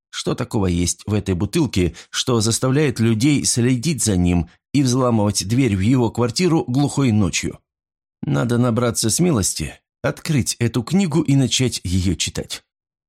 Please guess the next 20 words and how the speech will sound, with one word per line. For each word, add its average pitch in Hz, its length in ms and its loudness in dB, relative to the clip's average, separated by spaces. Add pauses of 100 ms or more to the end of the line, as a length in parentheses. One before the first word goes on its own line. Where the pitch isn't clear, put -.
(520)
Наконец 92 480 0
он 87 120 0
просто 92 380 -4
сел 82 280 -2
на 82 140 0
тротуар, 120 540 -2 (180)
сбросил 101 540 -2
рюкзак 95 460 -2
и 110 40 0
быстрым 98 500 -2
движением 110 640 0
расстегнул 95 760 0
молнию. 69 560 -4 (840)
Он 117 120 0
задумался, 113 640 -2
что - 400 -4
вынуть 76 460 -2
в - 100 -20
первую 78 460 -2
очередь. 73 480 -8